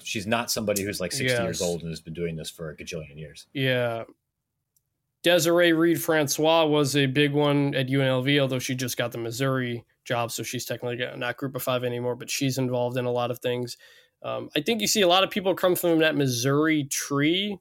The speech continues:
Speaker 2: You know, when that job opened, Missouri produces,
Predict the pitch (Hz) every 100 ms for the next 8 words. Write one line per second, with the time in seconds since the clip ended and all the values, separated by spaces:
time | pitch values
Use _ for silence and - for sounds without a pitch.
0 | - 139 131 131 135 139 127 131 165 117
1 | 117 120 127 139 139 - 131 131 - 123
2 | 131